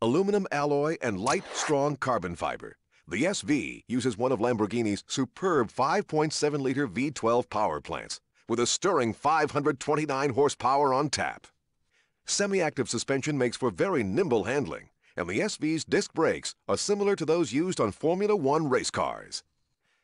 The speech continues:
Inside the low-slung Lamborghini, driver and passenger get hip-hugging race-style seats, and the dash is trimmed in luxurious suede. Visibility is better than might be expected in such an exotic car.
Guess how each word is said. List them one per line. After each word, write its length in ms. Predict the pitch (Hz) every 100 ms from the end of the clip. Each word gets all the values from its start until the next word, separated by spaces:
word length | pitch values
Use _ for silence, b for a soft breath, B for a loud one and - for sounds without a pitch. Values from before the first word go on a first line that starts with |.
| _ -
Inside 520 | 143 143 - 123 101
the 80 | 87
low-slung 640 | 95 123 113 - 127 110
Lamborghini, 680 | 95 120 101 95 101 85 71 _ _
driver 480 | - 143 185 196 214
and 300 | - 190 214
passenger 560 | - 143 127 120 120 120 _ _
get 200 | - 87
hip-hugging 580 | - 147 - 120 123 110
race-style 500 | 110 131 - 110 107
seats, 480 | 98 107 127 - - -
and 100 | 123
the 60 | 113
dash 360 | 143 196 208
is 100 | 165
trimmed 340 | - 156 175 160
in 140 | 107
luxurious 720 | 107 92 78 170 120 92 104
suede. 640 | - 98 87 64 52 - - _ _ _ _ _ _ _ _
Visibility 640 | 113 98 214 220 190 120 113
is 200 | 131 127
better 280 | 98 185 208
than 140 | 180
might 220 | 123 160
be 120 | 151 151
expected 600 | - - 220 208 131 -
in 100 | 87
such 220 | 117 113
an 80 | 104
exotic 480 | 82 135 131 98
car. 480 | - 135 98 58 52